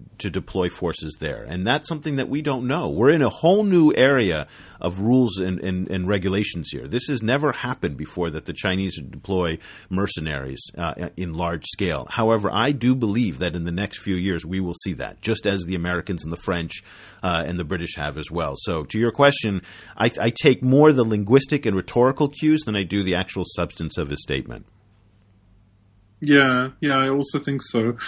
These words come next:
Speaker 2: And, you know, and as you say, you know, kind of as we will only really know once, so, you know, crisis crops up in, in a country where China is very heavily invested.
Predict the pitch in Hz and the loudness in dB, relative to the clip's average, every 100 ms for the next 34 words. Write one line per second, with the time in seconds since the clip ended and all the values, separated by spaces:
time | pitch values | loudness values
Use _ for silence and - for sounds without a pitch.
0 | - - 113 175 170 170 160 151 151 151 | -8 -2 6 8 10 10 10 8 8 8
1 | 151 151 156 - 147 131 139 135 131 139 | 6 4 0 4 6 6 4 2 2 0
2 | - 143 151 147 - - - - - - | 0 4 4 4 -2 -8 -12 -12 -12 6
3 | 160 151 160 175 180 202 151 156 160 156 | 10 12 10 12 12 12 10 8 8 6
4 | 143 135 127 120 131 131 - - - - | 6 6 6 6 4 2 -2 -4 -6 -6
5 | - 147 131 135 131 135 120 120 143 127 | 2 4 4 4 4 4 4 6 6 6
6 | - - - 123 - 117 117 127 117 117 | 2 -2 0 2 2 0 2 2 2 4
7 | 120 131 117 131 117 - 117 117 127 117 | 4 4 4 4 4 4 4 6 6 6
8 | 113 113 113 110 113 107 110 98 - - | 6 6 6 6 4 4 4 4 2 -2
9 | - - | -2 -4